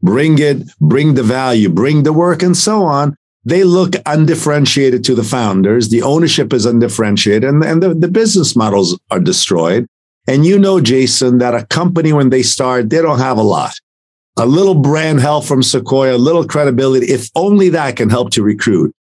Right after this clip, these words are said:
And if the founder loses that, and, and it's just as us, there's many great firms, there's, there's, I shouldn't say many, there's a handful,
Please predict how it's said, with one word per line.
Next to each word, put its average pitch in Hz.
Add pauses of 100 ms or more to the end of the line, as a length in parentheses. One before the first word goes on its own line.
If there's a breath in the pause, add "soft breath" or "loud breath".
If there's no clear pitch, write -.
(280)
And 120
if 113
the 117
founder 208
loses 175
that, 151
and, 151
and 156
it's 165
just 208
as -
us, 135
there's 214
many 160
great 107
firms, 147
there's, 196
there's, 202 (240)
I -
shouldn't 139
say 117
many, 110
there's 147
a 156
handful, 120